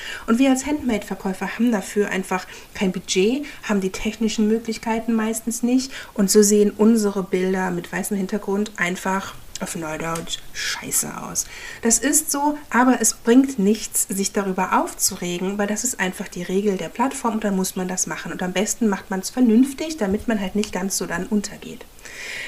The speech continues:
Zum Hintergrund, warum denn Amazon das jetzt verlangt, das liegt einfach daran, dass, vielleicht ist dir das schon mal aufgefallen, wenn du so Marketingaktionen siehst oder in Zeitschriften, wenn du mal eine Zeitschrift aufmachst, wo Produkte vorgestellt werden,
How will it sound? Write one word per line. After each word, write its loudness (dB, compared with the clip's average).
Zum 4
Hintergrund, 2
warum 4
denn 4
Amazon -2
das 0
jetzt -8
verlangt, -2
das 2
liegt -4
einfach -2
daran, -2
dass, -2
vielleicht 0
ist -2
dir 0
das 2
schon -2
mal 0
aufgefallen, -2
wenn 0
du 0
so -2
Marketingaktionen 0
siehst -2
oder -2
in -4
Zeitschriften, -2
wenn 0
du 0
mal -2
eine -4
Zeitschrift -4
aufmachst, -2
wo 0
Produkte 0
vorgestellt -6
werden, 0